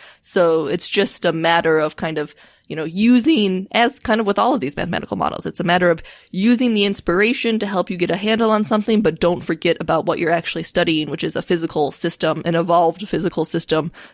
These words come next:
that has to do adaptive things so that the organism survives. That's, you know,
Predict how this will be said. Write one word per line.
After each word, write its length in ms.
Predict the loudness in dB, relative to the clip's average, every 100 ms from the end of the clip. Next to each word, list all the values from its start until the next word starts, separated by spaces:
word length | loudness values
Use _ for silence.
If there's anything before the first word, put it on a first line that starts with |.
| -2
that 260 | 0 0 -4
has 320 | -4 -2 -2
to 140 | -4 -4
do 320 | -2 -2 0
adaptive 520 | -2 0 -2 0 -2
things 380 | 0 -4 -2 -6
so 160 | -4 -2
that 220 | -2 0
the 80 | 0
organism 420 | 0 -2 -6 -6
survives. 540 | -6 -4 -4 -6 -10
That's, 340 | -10 -8 -8 -8
you 80 |
know, 160 | -8 -8